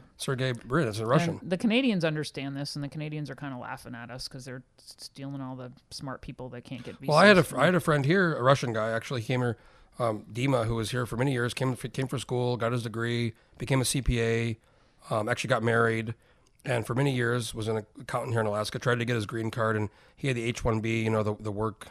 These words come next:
Speaker 1: uh,
Speaker 2: Right.
Speaker 1: sponsored visa, and it took him a long time to try to get a green card, and he could, it was just expensive, and, and it took ten years, and he still hadn't had it.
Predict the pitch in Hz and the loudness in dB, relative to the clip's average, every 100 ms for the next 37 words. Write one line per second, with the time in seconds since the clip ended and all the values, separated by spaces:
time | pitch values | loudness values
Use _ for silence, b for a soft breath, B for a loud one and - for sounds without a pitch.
0 | - 113 101 151 113 110 107 107 104 117 | -10 -6 -4 -2 -2 -2 -2 -4 -2 -2
1 | 104 b b b - - 117 110 107 127 | -4 b b b -6 -2 0 0 4 8
2 | 139 131 131 131 123 131 117 117 113 95 | 8 6 2 2 2 0 0 0 -2 -2
3 | 113 113 123 110 110 107 110 104 147 131 | -4 -2 -2 0 0 -2 -6 -6 -6 -4
4 | 113 104 113 101 - 131 123 123 101 101 | -4 -2 -4 -6 0 0 2 -2 -4 -8
5 | 104 - - 139 131 120 117 117 107 104 | -10 -8 -6 -2 0 2 2 0 -2 -4
6 | - 135 113 107 107 120 | -2 0 0 0 -2 -4